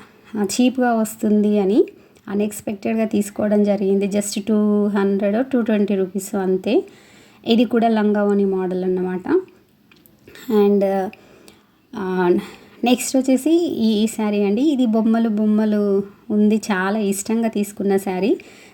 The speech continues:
చాలాసార్లు యూజ్ చేయడం వల్ల ఇది అయిపోయిందండి, ఇంకా ఈ ఇయర్తో ది పని అయిపోయింది. ఇది మంచి ఇంకొంచెం బ్రైట్ కలర్‌లో, షైనింగ్‌లో చాలా బాగుండేది.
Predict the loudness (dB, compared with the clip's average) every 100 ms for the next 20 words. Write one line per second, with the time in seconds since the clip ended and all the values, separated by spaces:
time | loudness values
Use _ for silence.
0 | _ -4 -2 0 2 2 0 0 0 0
1 | 2 2 0 -2 -2 0 0 0 0 2
2 | 2 2 2 2 0 -2 0 0 2 2
3 | 0 0 0 2 0 0 -2 -2 -2 -2
4 | -2 0 -2 -2 0 0 2 2 0 -20
5 | -20 -20 _ -4 0 0 0 -2 -2 -2
6 | 0 0 2 0 0 -4 -2 -2 -2 -6
7 | -8 -6 -4 -6 -4 -2 0 -2 -6 -12
8 | -4 0 0 0 0 -2 -4 -6 -2 0
9 | 0 0 0 0 0 -2 -4